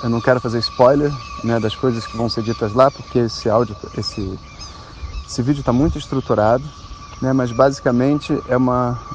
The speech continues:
contestação de um conjunto de crenças espirituais limitantes que a gente recebe ao longo da nossa, do nosso crescimento. É como a gente já recebeu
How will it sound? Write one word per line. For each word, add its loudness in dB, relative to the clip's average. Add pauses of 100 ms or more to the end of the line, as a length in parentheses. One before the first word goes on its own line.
(120)
contestação 0 (800)
de -2
um 4
conjunto 2
de -2
crenças 2 (540)
espirituais 4
limitantes 0 (720)
que 2
a 6
gente 0
recebe 4
ao 6
longo 2
da 2
nossa, 0 (600)
do 2
nosso 4
crescimento. 2 (920)
É 2
como 6 (1000)
a 2
gente 0
já 4
recebeu 4